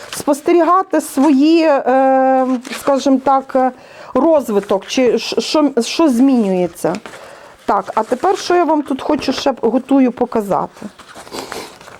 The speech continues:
От. Є ще отакі схеми для себе промальовані, ощільнювачі, редиска, са-, пам'ятаєте, я вам розказувала про ці, про, е, відстані,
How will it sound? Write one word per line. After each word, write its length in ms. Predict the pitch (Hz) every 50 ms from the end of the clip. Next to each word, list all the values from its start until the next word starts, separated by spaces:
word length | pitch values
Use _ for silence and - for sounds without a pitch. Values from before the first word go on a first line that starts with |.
| - - - - - - - - - - - - - - - - - - - - - - - - - - - -
От. 300 | 208 175 170 - - - - - - _ _ _ _ _ _ _
Є 240 | - 202 214 277 339
ще 180 | 381 - - 277
отакі 460 | - 226 226 - 254 240 - 320 330
схеми 600 | 330 - - - - 220 190 175 190 196 226 269 269 - _ _ - _ _ _ _ - - - - - - - _ _ _ _ - _ _ - _
для 220 | 220 202 233 285 285
себе 500 | 277 - - 240 202 196 190 196 220 220 - _
промальовані, 920 | - 277 277 277 277 285 277 233 208 202 196 185 202 214 233 247 311 370 370 - - - - - - _ _ _ _ _ - - - - - - _ _ _ _ _ _ - - - _
ощільнювачі, 1040 | - 294 330 - - - - - 277 277 254 247 240 247 247 233 262 262 - - 277 269
редиска, 480 | 269 262 208 233 277 269 269 - 269
са-, 200 | 262 269 - 269
пам'ятаєте, 460 | 254 - 269 294 277 392 403 392 349
я 60 | 285 254
вам 160 | 240 240 226
розказувала 520 | 233 226 - - 240 233 233 240 214 214
про 240 | 208 202 - 233 226
ці, 380 | 226 - - - 233 214 214 214 - - - - - - - - _
про, 560 | - 240 262 254 247 254 240 226 226 220 - -
е, 460 | 214 226 226 220 220 220 220 220 214
відстані, 680 | 214 214 233 233 202 - - - - 302 277 302 330 381